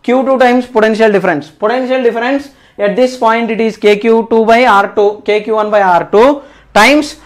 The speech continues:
uh, your potential difference at, at infinity is, I mean, your potential at infinity is zero.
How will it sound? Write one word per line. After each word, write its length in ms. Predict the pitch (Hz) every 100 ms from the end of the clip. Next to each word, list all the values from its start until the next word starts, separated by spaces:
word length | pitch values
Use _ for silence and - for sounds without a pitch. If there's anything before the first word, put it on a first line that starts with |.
| - -
uh, 300 | 208 214 220
your 200 | 220 233
potential 380 | 233 226 254 254
difference 300 | 247 233 240
at, 160 | 240 233
at 420 | 214 214 208 202
infinity 440 | 220 214 233 233
is, 320 | 240 262 254 -
I 160 | 196 190
mean, 180 | 220 196
your 180 | 196
potential 360 | 196 208 214 220
at 120 | 214
infinity 400 | 220 214 214 226
is 100 | 208
zero. 440 | 160 190 160 -